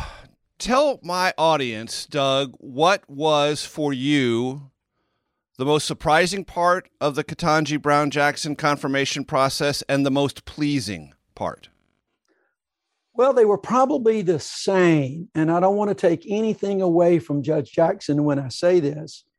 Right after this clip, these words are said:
Speaker 2: but I knew this was gonna be a historic nomination. I knew this was gonna be an inspirational nomination.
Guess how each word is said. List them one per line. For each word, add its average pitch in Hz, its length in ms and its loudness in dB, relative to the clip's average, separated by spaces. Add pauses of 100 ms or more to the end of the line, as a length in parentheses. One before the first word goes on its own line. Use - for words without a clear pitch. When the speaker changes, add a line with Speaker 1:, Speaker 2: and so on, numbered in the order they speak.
(560)
Speaker 2:
but 180 380 4
I 180 140 4
knew 220 260 4
this 214 180 2
was 180 160 2
gonna 175 220 2
be 165 160 4
a 151 40 6
historic 190 560 2
nomination. 156 680 0
I 151 80 2
knew 165 200 2
this 180 220 2
was 147 140 -6
gonna 156 200 0
be 156 140 2
an 151 100 2
inspirational 151 840 0 (320)
nomination. 151 760 2